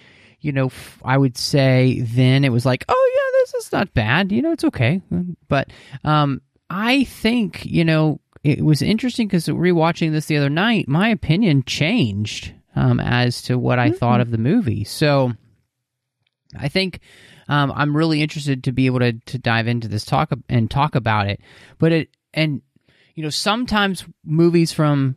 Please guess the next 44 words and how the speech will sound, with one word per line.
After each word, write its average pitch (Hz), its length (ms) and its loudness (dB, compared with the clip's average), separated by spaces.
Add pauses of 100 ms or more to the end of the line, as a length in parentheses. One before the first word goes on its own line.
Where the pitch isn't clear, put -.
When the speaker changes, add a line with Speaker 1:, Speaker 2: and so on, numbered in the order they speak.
(140)
Speaker 1:
you 127 140 -4
know, 123 120 -4
like, 120 200 -6 (160)
say, 120 180 -8
the 117 180 -12
eighties 113 440 -6
where, 113 340 -4
you 110 140 -4
know, 107 100 2
they're 110 120 -4
cult - 340 -4
classics - 580 -6
and 120 100 -8
everything, 110 440 -8
like, 101 240 -10
if 107 80 -14
you 120 80 -12
didn't 185 240 -4
grow 131 220 -2
up 139 160 0
with 165 100 -2
them, 175 280 -4
they 139 120 -4
just 135 200 -8 (120)
don't, 135 400 -2
like, 120 400 -8 (180)
ev-, 131 220 -6
you 143 160 0
never 143 340 0
have 120 280 -6
the 120 100 -6
same 117 480 -2 (400)
feeling 127 460 -4
towards 127 360 -2
as 110 100 -6
other 110 220 -2
people 117 280 -4
who, 113 180 -2
like, 104 260 -4
really 101 420 -8
love 104 360 -8
them. 117 340 -4 (560)
Speaker 2:
Mm-hmm. 175 100 2
Speaker 1:
Um, 110 380 0